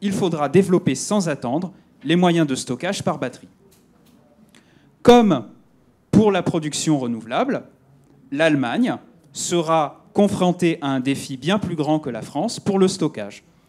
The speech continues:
Moins bien dotée que la France en step et en potentiel de step, elle devra disposer à l'horizon deux mille quarante-cinq de suffisamment de batteries pour l'équilibre offre-demande, représentant l'équivalent de dix millions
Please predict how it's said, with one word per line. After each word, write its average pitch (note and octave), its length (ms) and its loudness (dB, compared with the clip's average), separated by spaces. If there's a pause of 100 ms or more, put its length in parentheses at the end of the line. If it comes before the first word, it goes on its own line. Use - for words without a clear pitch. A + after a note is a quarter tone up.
(680)
Moins F#3+ 280 4
bien F#3+ 220 2
dotée F#3 340 2
que F#3+ 100 0
la C#3 160 2
France D3 320 -4
en A#2 80 -10
step - 480 -6
et C#3+ 100 -4
en B2 80 -4
potentiel C#3+ 600 -2
de G#2+ 80 -8
step, - 400 -4 (560)
elle F3+ 180 2
devra E3+ 300 6
disposer F#3+ 560 4
à E3 60 4
l'horizon D3+ 440 0
deux C3 100 -2
mille B2 180 -4
quarante-cinq B2 680 -10 (680)
de D#3+ 120 4
suffisamment F#3 960 2
de C3 140 -4
batteries D#3+ 540 0 (180)
pour F#3+ 220 10
l'équilibre D#3 480 -4
offre-demande, B2 640 -6 (920)
représentant E3+ 640 2
l'équivalent D3+ 720 -2
de C3 120 -2
dix E3 320 2
millions E3 440 6